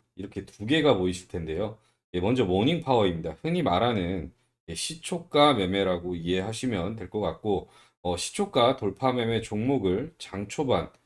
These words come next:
예, 아홉 시에서 아홉 시 십 분, 어, 사이에 수급이 몰리고 상승 여력이 가장 큰 종목들을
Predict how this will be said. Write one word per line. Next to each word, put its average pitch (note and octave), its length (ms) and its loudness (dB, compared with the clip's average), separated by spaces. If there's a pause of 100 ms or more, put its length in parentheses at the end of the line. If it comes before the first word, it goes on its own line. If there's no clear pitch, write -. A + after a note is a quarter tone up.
(280)
예, D#2 80 -10
아홉 F#2+ 320 2
시에서 G#2+ 340 0
아홉 F#2 260 0
시 F#2+ 140 -8
십 - 260 -12
분, G#2+ 260 -2 (260)
어, E2+ 140 -6
사이에 G#2 540 -2
수급이 C3 380 -4
몰리고 G2 640 0
상승 A#2 440 -6
여력이 F2+ 320 -6
가장 B2+ 380 -2
큰 B2+ 180 -4
종목들을 A2 840 2